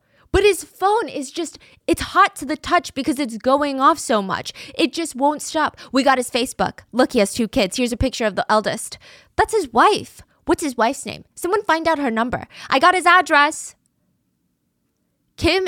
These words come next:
is likely trembling at this point. I mean, he's staring down at his phone. There are photos being distributed in the chat room of him, of his family, of his apartment building. Kim's article exposing the chat rooms only went viral in the chat rooms.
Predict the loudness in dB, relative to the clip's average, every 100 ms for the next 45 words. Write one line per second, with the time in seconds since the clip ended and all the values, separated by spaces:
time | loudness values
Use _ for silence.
0 | -4 0 2 2 -2 -4 -4 -2 0 -2
1 | -4 -6 -6 -4 -4 -4 -8 -2 0 0
2 | -2 -2 -2 0 2 2 2 2 0 -2
3 | -6 -4 -4 -2 2 2 2 2 2 2
4 | 0 -6 -12 -8 -6 -6 -8 -8 -6 -4
5 | -4 -4 -4 -2 -2 -2 -6 -8 -4 -4
6 | -4 -4 -4 -6 -4 -2 -2 -2 -4 -4
7 | -6 -4 -2 -2 -4 -2 0 0 -2 -6
8 | -18 -20 -6 -2 -2 -2 0 2 0 -2
9 | -2 -4 _ _ -2 -2 -4 0 0 0
10 | -4 -4 -2 0 0 0 -4 -6 -12 2
11 | 2 2 -2 -4 -2 -4 0 2 2 2
12 | 0 -2 -6 _ _ _ -2 0 0 -6
13 | -4 0 0 0 -10 -14 -16 -16